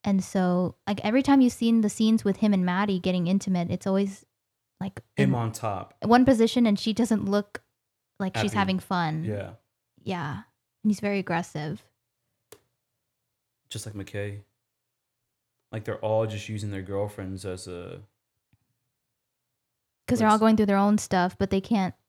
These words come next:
Speaker 2: And they take it out on their significant others.
Speaker 1: Yeah, they just can't understand that they shouldn't be dating.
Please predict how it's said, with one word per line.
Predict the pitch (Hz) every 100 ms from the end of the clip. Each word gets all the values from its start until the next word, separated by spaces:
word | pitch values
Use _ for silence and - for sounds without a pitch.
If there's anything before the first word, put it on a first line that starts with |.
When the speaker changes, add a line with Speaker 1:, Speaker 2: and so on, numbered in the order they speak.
| _
Speaker 2:
And | 110 107
they | 107 104 - _ _ -
take | 120 110
it |
out | 98 92 -
on | 92
their | 87
significant | - 92 92 - -
others. | - 208
Speaker 1:
Yeah, | 196 175
they | 180
just | 202
can't | - 196
understand | 202 202 - 202
that | 196
they | 202
shouldn't | - 196 190
be | 113
dating. | - - - 208